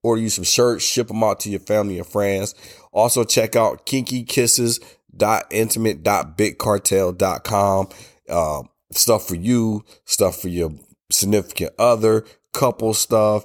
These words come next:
She will curate you a package and get it shipped to you. Like I said, order now. Everything will be there before Christmas. If you slip up, you're gonna end up having a New Year's tr-,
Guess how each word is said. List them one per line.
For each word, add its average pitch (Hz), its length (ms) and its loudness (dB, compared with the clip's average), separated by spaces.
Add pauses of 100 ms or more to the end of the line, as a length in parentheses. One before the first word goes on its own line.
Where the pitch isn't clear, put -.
(540)
She - 260 -2
will 110 140 -4
curate 113 500 -4
you 117 120 -4
a 101 60 -2
package 101 420 -6
and 92 100 -8
get 98 140 -6
it 90 80 -4
shipped - 320 0
to 113 120 -2
you. 104 220 -4 (320)
Like 87 200 -6
I 95 40 -2
said, 104 400 4
order 117 240 2
now. 127 540 2
Everything 101 340 -4
will 98 80 -6
be 98 160 -8
there 98 160 0
before 90 300 -8
Christmas. - 440 -4 (240)
If - 100 -18
you 78 60 -10
slip 131 400 2
up, 135 260 2
you're 95 120 -6
gonna 101 140 2
end 98 100 0
up 95 80 0
having 104 240 0
a 82 60 -6
New 143 180 2
Year's 101 360 2
tr-, - 200 -8